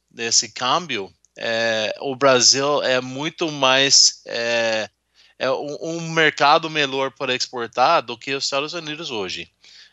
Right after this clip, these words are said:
Então, você vai, na minha opinião, você vai continuar de ver o China e esses países comprar do Brasil,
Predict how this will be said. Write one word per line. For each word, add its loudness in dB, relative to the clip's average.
Então, 2
você 2
vai, 2
na -8
minha 0
opinião, -6
você -2
vai 2
continuar -8
de -6
ver 0
o -8
China -4
e 0
esses 4
países 0
comprar -2
do -2
Brasil, 0